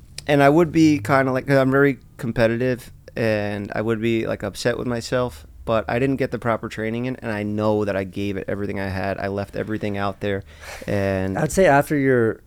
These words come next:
Speaker 2: legs, your lungs are the most important thing. So running with bronchitis is pretty crazy.
Speaker 1: Yeah, uh, like, three miles in, I was like, "The bronchitis is gone. All you gotta do is go out and run a marathon
Speaker 2: There
Speaker 1: if
Speaker 2: it
Speaker 1: you,
Speaker 2: is.
Speaker 1: if you get sick."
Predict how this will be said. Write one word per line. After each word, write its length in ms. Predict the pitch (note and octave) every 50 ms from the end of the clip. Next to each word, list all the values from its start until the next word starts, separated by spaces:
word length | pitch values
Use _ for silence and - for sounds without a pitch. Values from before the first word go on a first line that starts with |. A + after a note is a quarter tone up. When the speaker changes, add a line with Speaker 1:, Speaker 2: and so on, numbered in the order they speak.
| - -
Speaker 2:
legs, 480 | A2+ A#2 B2 B2+ A#2+ A2 G2+ G2 F#2
your 100 | G2+ G#2
lungs 420 | G2 F#2+ G#2+ A2 A2 A2+ A#2 G#2+ A2
are 40 |
the 80 | G#2 G2
most 220 | G2 G2 G2 -
important 500 | F#2+ F#2+ - - - G#2 F#2+ F#2 F2+ F2
thing. 300 | - G2+ F#2+ F2+ E2 F2
So 140 | - - G2
running 220 | F#2+ G#2+ A#2+ C3 B2+
with 120 | A2 G2+
bronchitis 720 | G#2 F#2+ F2 F#2 F#2 F2 - G2+ G2 G2 F#2 D#2+ D#2 - -
is 280 | - - - - - - - - _ _ _ - -
pretty 200 | - G#2+ F2 - - -
crazy. 300 | - E2+ F2 F2+ F2+ F#2+ B2
Speaker 1:
Yeah, 400 | B2 C3+ C#3+ C#3+ D3+ C#3+ B2+ - -
uh, 140 | - C#3+ C#3 B2
like, 160 | C#3 C3+ -
three 220 | - - C#3 C#3 D3
miles 240 | D3+ D3 C#3+ B2
in, 100 | D3 D3+
I 80 | C3+ C3
was 100 | B2+ A2+
like, 220 | B2 B2 - - - _ _ - - -
"The 160 | - B2 B2+ B2+
bronchitis 480 | - C#3 D3+ D3 - F3 F#3 F3 - C#3
is 80 | A#2 -
gone. 480 | - A#2 C3+ F#3 F#3+ - - F2 - -
All 140 | - A2+ B2+
you 60 | D3
gotta 140 | C#3+ C#3+ C#3+
do 120 | C3+ D3+ D3+
is 80 | C3+
go 140 | A#2 - B2+
out 140 | B2+ C3+ C3
and 100 | B2 B2
run 80 | A#2+
a 60 | A#2+ A#2
marathon 480 | A#2 A#2+ C3+ D#3+ C3+ - A#2+ G#2+ G#2
Speaker 2:
There 100 | G#2+ G#2+
Speaker 1:
if 60 | G2+
Speaker 2:
it 20 | A#2
Speaker 1:
you, 120 | C3 C3 A2
Speaker 2:
is. 40 | A#2 A2+
Speaker 1:
if 40 | A#2+
you 40 | A#2
get 180 | A2+ A2+ -
sick." 340 | - - - A#2 G#2+ - -